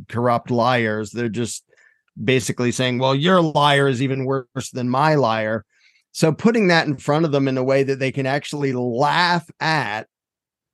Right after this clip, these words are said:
the system, I think, is really powerful, because when you can recognize the insanity of it and laugh at it,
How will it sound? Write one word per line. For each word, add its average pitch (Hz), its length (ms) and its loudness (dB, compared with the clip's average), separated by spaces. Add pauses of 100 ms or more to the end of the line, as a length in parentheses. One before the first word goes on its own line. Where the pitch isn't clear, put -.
(120)
the 123 200 -2
system, 131 720 0
I 135 160 -4
think, 143 280 -2
is 127 160 -2
really 135 320 2
powerful, 127 640 -2
because 120 320 -2
when 131 140 2
you 131 80 2
can 131 160 0
recognize 135 640 2
the 127 100 0
insanity 123 680 0
of 117 140 0
it 120 140 -2
and 120 180 -2
laugh 135 420 0
at 107 220 0
it, 104 220 -4